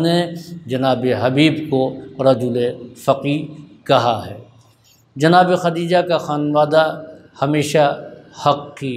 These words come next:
حمایت میں مرسل اعظم کے آباء و اجداد کے ساتھ ساتھ رہا ہے۔ جناب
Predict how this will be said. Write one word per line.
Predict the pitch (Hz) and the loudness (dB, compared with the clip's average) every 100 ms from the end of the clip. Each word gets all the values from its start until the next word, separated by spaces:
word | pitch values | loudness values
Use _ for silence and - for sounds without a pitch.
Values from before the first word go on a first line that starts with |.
| 107 | -8
حمایت | 123 135 143 156 147 147 | -6 -4 -2 -2 -4 -4
میں | 139 139 135 135 - - - | -4 -2 -2 -6 -12 -18 -12
مرسل | 135 131 123 131 123 123 | -4 -2 0 0 2 4
اعظم | 123 131 131 147 143 | 4 4 4 2 2
کے | 135 | 0
آباء | 123 113 117 | 0 0 -2
و | |
اجداد | 113 107 127 127 - - | -2 -2 0 0 -2 -4
کے | 127 123 - - | -4 -4 -10 -20
ساتھ | - - - 120 117 | -14 -8 -2 0 -2
ساتھ | - 120 120 120 - - - - 120 | -4 2 2 0 -6 -18 -20 -14 -6
رہا | 123 123 107 - | 0 2 0 -6
ہے۔ | 110 - _ - _ - | -16 -18 _ -20 _ -2
جناب | 135 170 175 | 2 4 4